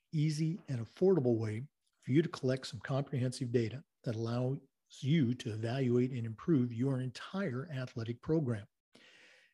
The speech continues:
Athletic Surveys by Lifetrack also gives you access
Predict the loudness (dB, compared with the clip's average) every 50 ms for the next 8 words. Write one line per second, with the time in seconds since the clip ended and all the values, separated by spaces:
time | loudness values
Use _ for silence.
0 | _ _ _ _ _ -2 0 2 2 2 2 2 0 -2 0 2 2 2 2 2
1 | 2 2 2 0 0 -4 -6 -2 -2 0 0 2 2 2 0 0 -2 -4 -4 -4
2 | -4 -6 -6 -6 -6 -4 -2 -2 -2 0 2 2 2 2 4 4 4 4 2 2
3 | 2 4 4 4 2 0 -2 -4 -4 0 0 0 0 -2 -6 -8 -8 -10